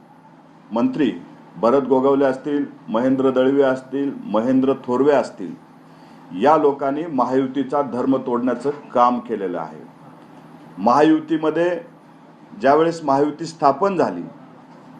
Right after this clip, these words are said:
त्यावेळेस महायुतीमध्ये समन्वय समिती नेमण्यात आली होती. महायुतीमध्ये काही मतभेद असतील, कुणाचे विचार जर पटले नाहीत, तर त्यांनी त्या समन्वय समित्याकडे नोंदवावेत आणि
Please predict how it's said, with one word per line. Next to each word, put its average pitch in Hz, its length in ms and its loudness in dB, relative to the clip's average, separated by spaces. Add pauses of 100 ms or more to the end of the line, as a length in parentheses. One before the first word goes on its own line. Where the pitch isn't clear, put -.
त्यावेळेस 156 540 4
महायुतीमध्ये 143 720 -2
समन्वय 143 540 2
समिती 143 460 -4
नेमण्यात 127 460 -2
आली 107 180 -2
होती. 92 400 -10 (800)
महायुतीमध्ये 143 680 2
काही 151 200 0
मतभेद 143 480 2
असतील, 165 420 -2 (680)
कुणाचे 143 340 2
विचार 147 360 2
जर 151 120 2
पटले 151 420 0
नाहीत, 151 280 0 (720)
तर 139 120 4
त्यांनी 143 320 2
त्या 170 160 0
समन्वय 151 460 2
समित्याकडे 143 680 -2
नोंदवावेत 127 840 0 (380)
आणि 123 140 -4